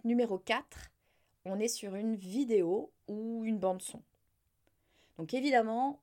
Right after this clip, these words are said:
tout va dépendre du type de produit ou de service que vous proposez. Si vous êtes spécialisé dans un domaine, par exemple, euh, le toilettage pour chiens,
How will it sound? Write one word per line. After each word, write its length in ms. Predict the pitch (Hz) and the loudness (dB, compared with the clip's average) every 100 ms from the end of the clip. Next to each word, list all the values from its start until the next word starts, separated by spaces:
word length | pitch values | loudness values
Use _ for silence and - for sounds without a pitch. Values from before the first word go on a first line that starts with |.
| _ | _
tout 120 | 277 | 0
va 100 | 269 | 4
dépendre 340 | 247 240 247 247 | 4 0 -4 -6
du 140 | 190 | -8
type 220 | - 247 | -8 -6
de 80 | 190 | -4
produit 440 | 190 - 240 214 226 | -6 -2 -2 0 -2
ou 60 | |
de 40 | 214 | -2
service 280 | 185 220 | -4 -6
que 120 | - 190 | -6 -6
vous 100 | 175 | -8
proposez. 580 | - 214 202 160 151 - _ _ _ _ _ - | 2 4 4 -2 -10 -16 _ _ _ _ _ -6
Si 140 | - | -2
vous 100 | 226 | 2
êtes 80 | 254 | 2
spécialisé 480 | - 277 - 254 247 | 2 -4 -4 -4 -2
dans 260 | 233 202 | -4 -4
un 80 | 202 | -6
domaine, 520 | 196 214 220 208 196 | 2 4 4 4 0
par 180 | 185 170 | -4 -6
exemple, 500 | 170 175 196 226 - 185 | -6 -4 -4 -4 -6 -6
euh, 280 | 165 160 156 | -2 -2 -4
le 100 | 147 | -8
toilettage 500 | - 226 214 185 - | 0 2 2 0 -4
pour 160 | 160 | -10
chiens, 320 | - - 160 | -6 -4 -4